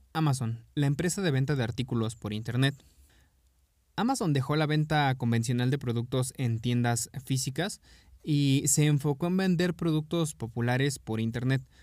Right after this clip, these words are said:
como libros, discos compactos, computadoras o programas para computadoras.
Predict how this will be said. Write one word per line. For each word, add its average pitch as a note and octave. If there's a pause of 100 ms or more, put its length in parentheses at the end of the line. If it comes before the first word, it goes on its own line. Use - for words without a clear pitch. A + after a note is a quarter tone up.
(260)
como A#2
libros, D#3+
discos C3
compactos, C3+ (140)
computadoras C3+
o B2
programas A2+
para G#2+
computadoras. B2+